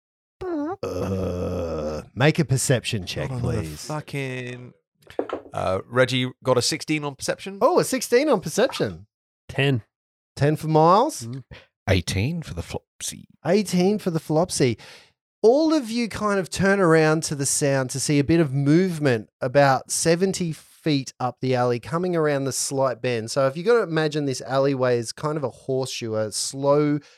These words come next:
Speaker 1: elbow bend horseshoe kind of shape, it's a perfect place for a crime because there's no back doors, there's no windows, there's nothing that backs onto here.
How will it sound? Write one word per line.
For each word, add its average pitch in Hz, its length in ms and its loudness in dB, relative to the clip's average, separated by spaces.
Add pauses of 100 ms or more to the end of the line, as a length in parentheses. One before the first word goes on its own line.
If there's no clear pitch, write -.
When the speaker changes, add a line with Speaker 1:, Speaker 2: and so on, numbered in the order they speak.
(220)
Speaker 1:
elbow 139 600 4
bend 120 500 -2
horseshoe 117 800 -6
kind 117 340 -6
of 110 120 -6
shape, 104 400 -6 (340)
it's - 320 -6 (420)
a 131 100 -2
perfect 208 640 -4
place 143 340 0
for 131 160 -4
a 120 60 -4
crime 123 380 -4
because 120 260 -8
there's 110 140 -12
no 120 160 -4
back 101 260 -8
doors, 170 340 -2
there's 113 180 -10
no 98 160 -6
windows, 143 680 2
there's 117 200 -8
nothing 151 480 -6
that 127 180 -8
backs 120 280 -4
onto 120 300 -8
here. 113 360 -6